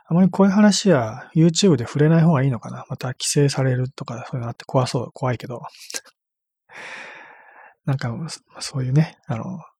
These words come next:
戦争が起きてるって話だよね。戦争です、戦争。国と国の、国同士の争い事が。まあ、戦争というか紛争というかね、そういう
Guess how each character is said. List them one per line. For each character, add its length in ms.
戦 200
争 200
が 160
起 120
き 40
て 80
る 60
っ 40
て 140
話 220
だ 60
よ 60
ね。 180
戦 220
争 320
で 80
す、 200
戦 220
争。 400
国 240
と 120
国 240
の、 300
国 220
同 160
士 140
の 180
争 360
い 40
事 220
が。 220
ま 100
あ、 40
戦 200
争 440
と 120
い 40
う 20
か 80
紛 200
争 260
と 120
い 80
う 40
か 140
ね、 100
そ 180
う 20
い 120
う 360